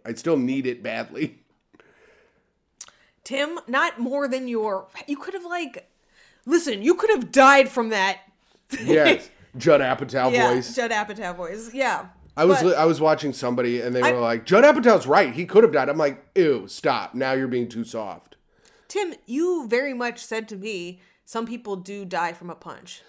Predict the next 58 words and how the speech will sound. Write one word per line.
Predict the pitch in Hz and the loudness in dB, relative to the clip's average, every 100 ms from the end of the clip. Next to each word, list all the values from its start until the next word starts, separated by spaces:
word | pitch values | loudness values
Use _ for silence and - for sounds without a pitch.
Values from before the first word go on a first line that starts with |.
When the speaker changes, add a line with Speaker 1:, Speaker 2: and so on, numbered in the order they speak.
| _ _ | _ _
Speaker 1:
Some | 247 262 | 6 6
people, | 220 196 - | 4 0 2
from | 208 202 | 6 6
a | 135 | 4
punch, | - - 220 151 - | -2 4 4 4 0
but | 156 | -2
not | 160 196 | 0 0
a | 143 | 0
slap. | - - - 117 151 113 117 | -4 -8 -8 -4 -2 -4 -6
And | 143 | -2
I | 156 | 0
never | 170 185 170 147 | 4 4 6 2
agreed | 127 143 131 | 2 -4 -2
that | 127 | -2
he, | 123 | -4
I | 127 151 | -2 2
agreed | 202 156 156 156 | 4 4 2 0
with | 151 135 | -2 -4
the | |
Judd | 123 135 | -2 0
Apatow | 135 123 120 127 120 | 0 -2 -4 -4 -2
thing | 123 120 | -2 -2
of | 117 107 101 - _ | -2 -6 -10 -20 _
Will | 135 139 143 135 | -14 0 0 0
Smith | - 135 117 | -2 -4 -4
was | 113 | -6
being | 113 120 | -4 -4
a | 110 | -4
sensitive | - 120 117 113 92 | -4 -4 -4 -8 -6
little | 117 107 | -6 -6
baby. | 90 87 101 101 87 - - _ _ _ | -8 -10 -10 -10 -14 -18 -20 _ _ _
And | 120 135 | -4 0
that | |
he's | 139 117 | 0 0
been | 135 | 0
made | 135 135 123 | 2 0 2
fun | 147 | 2
of | 139 127 | 2 0
for | 123 | -8
thirty | - 139 135 | -2 -2 0
years. | 120 127 120 | -2 -4 -4
And | 117 104 90 | -6 -8 -4
the | 123 | -4
G | 104 85 120 131 | -4 -8 -2 0
I | 127 | 0
Jane | 117 110 117 131 | -2 -4 -2 -2
thing | 143 143 | -2 -4
is | 131 | -4
gonna | 135 123 | -4 -4
be | 127 | -6
the | 113 | -6
thing | 127 127 | -6 -6
that | 120 | -4
makes | 117 113 | -6 -8
him | 120 | -10
slap | 113 - 107 110 120 | -12 -10 -6 -6 -6
a | 117 | -8
man | 107 104 110 135 | -8 -8 -6 -6